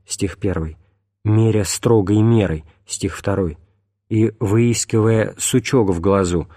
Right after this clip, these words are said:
у того, кто просит или стучится в нашу дверь, стихи с третьего по седьмой. Не будем протягивать ему камень вместо хлеба, стих девятый, а просто подумаем, дал ли кто нам право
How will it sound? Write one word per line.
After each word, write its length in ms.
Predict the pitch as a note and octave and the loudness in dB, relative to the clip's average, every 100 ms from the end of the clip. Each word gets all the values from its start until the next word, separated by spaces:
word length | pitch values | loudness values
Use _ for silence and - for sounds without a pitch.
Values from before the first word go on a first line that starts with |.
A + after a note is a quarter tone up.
| _ _ - | _ _ -8
у 80 | A#2+ | -4
того, 360 | A2 G2 G#2+ G#2 | 0 2 0 -2
кто 320 | - G2+ E2+ - - | 0 0 -2 -12 -4
просит 500 | A2 A2 A2 A2 G2+ | 2 2 2 -2 -2
или 160 | G2 F#2 | -2 -2
стучится 760 | - G#2 - A2 A2 - F#2+ | -2 -4 -2 -2 -2 -2 -4
в 160 | - G2 | -2 0
нашу 320 | G2 E2+ A2 | 0 0 -2
дверь, 400 | G#2 G2+ D#2 - _ _ _ | 0 0 -2 -8 _ _ _
стихи 460 | - - G#2 G#2+ G2+ | -12 -6 -4 -2 -6
с 80 | - | -4
третьего 480 | A2 F#2+ G2+ F#2 | -2 0 0 -4
по 120 | E2+ F2+ | -4 -6
седьмой. 520 | - G2+ F#2+ D#2 B1+ _ _ _ _ _ _ _ _ _ _ _ _ | -6 -4 -2 -4 -8 _ _ _ _ _ _ _ _ _ _ _ _
Не 180 | G#2+ G#2+ | 0 0
будем 420 | A#2 C#3 A#2 G2 | 2 2 2 0
протягивать 680 | F2 A2 - A#2 G#2+ G#2+ G#2 | 0 0 0 -2 0 0 0
ему 280 | G#2+ G#2+ G2+ - - _ | 0 2 -2 -6 -20 _
камень 480 | - A#2+ A2+ G#2 F#2+ | 0 2 4 2 2
вместо 420 | G2+ G2 - A2+ | 0 -2 -4 -6
хлеба, 460 | - A#2+ G#2 D#2+ - _ | 0 0 2 -2 -10 _
стих 300 | - - F#2+ | -16 -4 -4
девятый, 540 | F2 F#2+ F#2+ E2 - - _ _ _ _ _ _ - | -2 -2 -2 -4 -10 -18 _ _ _ _ _ _ -8
а 80 | A2 | -4
просто 400 | C3 C#3+ - A2+ | 0 0 0 -6
подумаем, 640 | - A2+ A#2+ G#2 F#2 E2 - - _ _ - | -2 0 2 2 0 -4 -10 -20 _ _ -12
дал 280 | G#2 C3+ C#3+ | -2 0 2
ли 140 | A2+ | 0
кто 240 | - - A2 | -2 0 2
нам 320 | A2 G2+ F2+ | 2 0 -2
право 500 | - B2 C#3 G2+ | 0 2 4 2